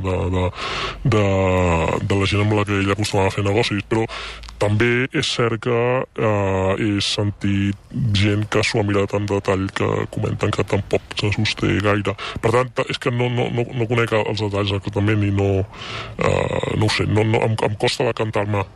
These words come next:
en aquest sentit. Ara, mm, home, eh, que el seu pare sigui fundador de Convergència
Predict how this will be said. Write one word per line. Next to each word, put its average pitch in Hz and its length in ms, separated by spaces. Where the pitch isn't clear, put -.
en 110 100
aquest 104 200
sentit. 101 320
Ara, 117 200
mm, 101 380
home, 113 220
eh, 104 200
que - 100
el - 40
seu 113 120
pare 113 140
sigui 113 200
fundador 110 340
de 107 80
Convergència 107 600